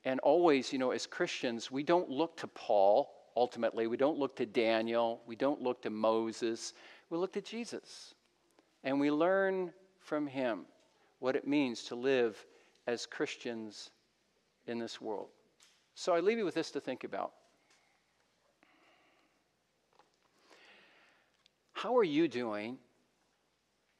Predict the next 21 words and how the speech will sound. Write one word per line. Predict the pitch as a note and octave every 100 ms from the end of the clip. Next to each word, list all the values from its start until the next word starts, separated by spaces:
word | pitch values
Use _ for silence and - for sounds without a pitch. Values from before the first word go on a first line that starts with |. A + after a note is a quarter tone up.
| _
and | C3 C3+ C3 C3 B2+ B2 _ _ _ _ _ _
how | - E3
do | D#3+
you |
think | D3+ C#3 A#2
we | B2+ E3 E3+ E3+ D#3+
are | A#2+ A#2
doing | G#2+ A2 G#2+ G2 G#2 G#2+ _ _ _ _ _ A#2
as | A#2 A#2+ - -
a | A#2
church | - D#3+ A2+ - - - - - - - _ - -
in, | C3 C3 B2 B2 _ _ _ _ -
in | B2
navigating | B2+ C3+ C3+ B2 B2 A#2+ A#2 -
that | A#2 A2+
tightrope? | - A#2+ G#2+ G2+ E2+ - - _ _ _ - - _ -
And | B2+
I | B2
guarantee, | A#2+ D3 F#3+ F#3 F#3+ C3 G2 - _ _ _ _ _ _ _ _ _
and | B2+
this, | D3+ -